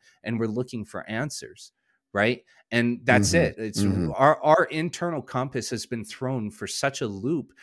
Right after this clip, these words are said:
Speaker 1: that we can't trust anything
Speaker 2: Yeah.
Speaker 1: around us anymore. So we have to look to our peers for their opinions and their insights in order to get some sort of idea of the direction in which we're heading. Right. So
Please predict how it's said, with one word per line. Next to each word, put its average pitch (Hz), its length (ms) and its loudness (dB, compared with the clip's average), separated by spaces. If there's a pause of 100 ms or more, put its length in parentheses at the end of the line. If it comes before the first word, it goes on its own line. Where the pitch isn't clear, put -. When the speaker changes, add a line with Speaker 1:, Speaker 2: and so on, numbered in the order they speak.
(180)
Speaker 1:
that 113 140 -2
we 151 100 -6
can't 147 300 -4
trust - 380 -2 (100)
anything 151 420 -6
Speaker 2:
Yeah. 139 60 -6
Speaker 1:
around 131 280 -2
us 147 200 -6
anymore. 95 340 -8
So - 140 -10
we 123 80 -2
have 135 120 -2
to 135 80 -2
look 135 220 -6
to - 140 -8
our 117 100 -2
peers 139 560 -4 (280)
for 131 100 0
their 127 180 4
opinions 135 580 -4
and 117 120 -8
their 107 120 -6
insights 113 680 -4 (180)
in 120 100 -2
order 127 180 2
to 131 80 0
get 127 280 0
some 151 380 0
sort 143 280 0
of 123 140 0
idea 120 500 0
of 98 260 -6
the 107 180 -6
direction 120 440 -2
in 117 140 -6
which 117 220 -8
we're 117 100 -4
heading. 120 320 -4 (480)
Right. 127 220 0
So 127 360 2